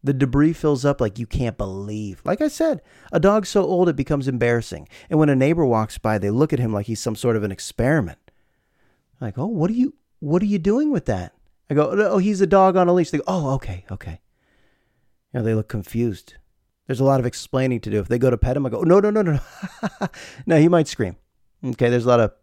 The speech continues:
lot of issues running up and down this boy. He barf coughs in his sleep.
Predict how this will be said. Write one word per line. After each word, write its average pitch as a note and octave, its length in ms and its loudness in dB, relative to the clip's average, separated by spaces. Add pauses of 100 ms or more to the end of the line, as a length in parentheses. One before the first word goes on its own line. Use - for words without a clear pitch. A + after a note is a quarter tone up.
(160)
lot C3+ 300 0
of B2+ 60 0
issues G#2+ 540 -4
running F#2+ 440 -4 (260)
up - 220 -6
and G#2+ 120 -2
down F#2 300 -6
this F#2+ 220 -10
boy. F2+ 320 -8 (560)
He G#3 100 -2
barf C#3 380 0
coughs C3+ 460 0
in C#3+ 140 -6
his A2+ 140 -2
sleep. A#2 540 -6